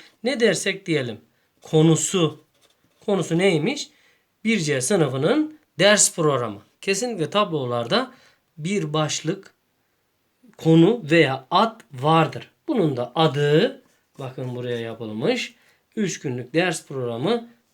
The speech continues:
diye geçiyor. Evet. Şimdi bakıyoruz pazartesi, salı, çarşamba. Çünkü üç günlük demişti. Perşembe, cumayı da yapabiliriz.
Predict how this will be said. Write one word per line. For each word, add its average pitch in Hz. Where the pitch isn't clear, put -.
diye 160
geçiyor. 151
Evet. 254
Şimdi 240
bakıyoruz 220
pazartesi, 190
salı, 202
çarşamba. 175
Çünkü 143
üç 165
günlük 180
demişti. 135
Perşembe, 226
cumayı 214
da 202
yapabiliriz. 113